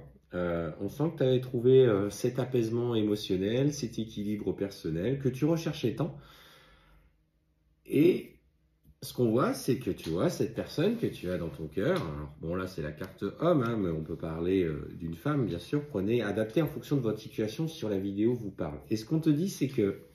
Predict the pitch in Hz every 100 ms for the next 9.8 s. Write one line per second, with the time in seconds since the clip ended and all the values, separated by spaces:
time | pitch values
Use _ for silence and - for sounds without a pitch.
0 | - 135 190 - 202 165 160 110 98 107
1 | 143 - 156 151 131 120 104 85 82 -
2 | - 151 147 127 117 101 78 78 - _
3 | _ - _ _ 143 151 156 135 127 123
4 | 123 110 - 139 208 - 113 110 143 113
5 | 104 160 165 151 165 185 143 123 - 127
6 | - - 123 123 - 131 143 - - -
7 | - - - - - _ _ _ _ _
8 | _ _ _ _ - 156 - 170 233 196
9 | 165 - 156 147 127 127 - -